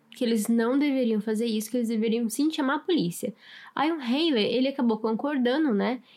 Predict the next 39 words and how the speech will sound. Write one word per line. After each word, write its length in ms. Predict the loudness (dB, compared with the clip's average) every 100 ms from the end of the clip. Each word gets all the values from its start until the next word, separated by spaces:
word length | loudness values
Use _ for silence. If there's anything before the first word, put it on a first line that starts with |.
| _
e 100 | -4
procurou 440 | -2 -4 -2 -2 0
o 40 |
número 320 | 0 0 0
do 100 | 0
departamento 680 | 0 -2 -4 -2 0 0 -2
de 120 | -4 -4
polícia 540 | -2 -2 -2 -2 -2
de 140 | -2
Pasadena, 680 | -4 -4 -2 0 0 0 -2 -6
que 100 | -4
era 160 | -2 0
onde 180 | 0 -2
eles 180 | -2
estavam, 420 | -4 -2 -2 -2 -2
né, 160 | -4
na 140 | -2 -2
lista 220 | -2 -4
telefônica. 680 | -2 -4 -4 -10 -10 -16 -20 _ _ -20 -20 -20 -12 -6
Às 220 | -2 -2
oito 320 | 0 -2 0
e 40 | 0
vinte 240 | 0 -2
e 60 | -8
quatro 460 | -4 -2 -2 0
do 120 | 2 2
dia 260 | 2 2
oito 320 | 2 0 0
de 140 | -2 -2
agosto 500 | 0 0 0 -4 -4
de 80 | 0
mil 160 | 0
novecentos 680 | 0 0 0 -2 -2 -4 -6
e 80 | -4
setenta 400 | -4 -2 -2 -2
e 80 | -6
quatro, 600 | -4 -2 -2 -4 -10 -6
o 40 | -6
Hanley, 580 | -4 -2 -2 0 -2